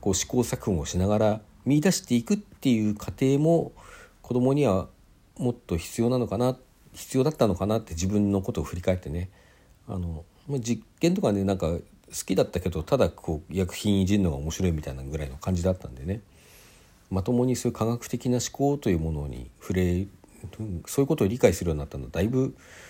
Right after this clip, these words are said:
年がいってからだったのでね、もうちょっとこう、子供の頃にそういう体験をしてもよかったのかななんてことは思いますね。疑問を持つことは大事ですよね。あの、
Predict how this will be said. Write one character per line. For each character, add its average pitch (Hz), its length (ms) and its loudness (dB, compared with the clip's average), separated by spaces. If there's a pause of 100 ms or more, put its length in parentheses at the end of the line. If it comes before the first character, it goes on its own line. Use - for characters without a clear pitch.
(160)
年 117 200 -2
が 110 80 4
い - 20 2
っ - 40 -6
て - 120 -10
か 101 100 0
ら 90 80 2
だ 69 80 -6
っ 65 60 -8
た - 100 -12
の 71 160 -10
で 78 80 -8
ね、 104 180 -4 (600)
も 147 80 0
う 151 40 -2
ち - 80 -6
ょ - 40 -2
っ - 20 -8
と 123 100 0
こ 85 320 0
う、 - 60 -20
子 113 120 0
供 107 180 2
の 104 80 4
頃 107 180 0
に 78 120 0
そ - 140 -2
う 113 40 0
い - 20 -10
う - 20 -10
体 113 120 -2
験 120 160 -2
を 113 40 -2
し - 60 -8
て 139 80 0
も 113 80 0
よ 123 80 -2
か 135 80 -2
っ 131 40 -6
た 117 120 -2
の 104 80 0
か 104 140 -4
な 139 160 0
な 90 120 0
ん 85 60 -2
て 82 200 -2
こ - 180 -12
と 139 100 0
は 80 200 2 (220)
思 90 140 2
い 92 60 4
ま 95 100 0
す 85 100 -6
ね。 80 220 -4 (200)
疑 104 100 0
問 127 140 4
を 147 120 2
持 151 80 2
つ 147 80 -4
こ 104 140 -6
と 69 80 -6
は 80 40 -6
大 87 160 -2
事 107 120 -6
で 123 80 -4
す 76 160 -8
よ 69 80 -8
ね。 90 180 -2 (580)
あ 92 120 -6
の、 78 240 -8